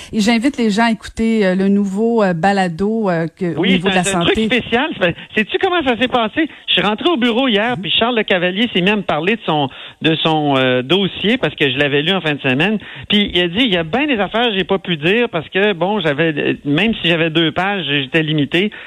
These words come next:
Speaker 2: Puis là, j'ai dit, « Ben, viens dans le studio de Cube. » On, on t'enregistre, puis on va faire un balado spécial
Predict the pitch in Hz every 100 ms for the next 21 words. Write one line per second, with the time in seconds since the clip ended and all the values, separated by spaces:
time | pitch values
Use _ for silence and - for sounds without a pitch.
0 | - - 190 240 180 160 160 143 - 123
1 | 180 294 262 190 196 180 202 - 208 226
2 | 254 208 - - _ - 160 - 175 180
3 | 208 202 180 185 226 247 - - 196 214
4 | - 147 151 156 190 180 160 151 147 185
5 | 147 151 - 170 185